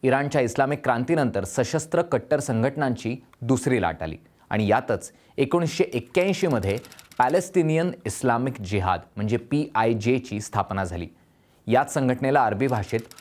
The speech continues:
हरकत अल जिहाद अल इस्लामी फी फिलिस्तीन असंही म्हटलं जातं.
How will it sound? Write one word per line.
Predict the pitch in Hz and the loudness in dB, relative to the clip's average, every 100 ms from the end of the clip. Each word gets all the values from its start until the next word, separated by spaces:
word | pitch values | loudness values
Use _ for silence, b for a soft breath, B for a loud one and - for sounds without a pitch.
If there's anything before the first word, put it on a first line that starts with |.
| - | -4
हरकत | 120 127 165 165 - | 0 0 2 -2 0
अल | 117 123 | 2 2
जिहाद | 104 104 101 135 - | 0 0 0 -2 -2
अल | 120 123 117 | -2 -2 -4
इस्लामी | - 135 127 131 135 | -4 0 0 0 -4
फी | - 123 | -2 -2
फिलिस्तीन | 123 117 156 156 123 90 87 B B | 0 2 2 0 -6 -6 -8 B B
असंही | 113 139 | 0 2
म्हटलं | 117 92 92 | 0 -2 -4
जातं. | 87 85 | -4 -4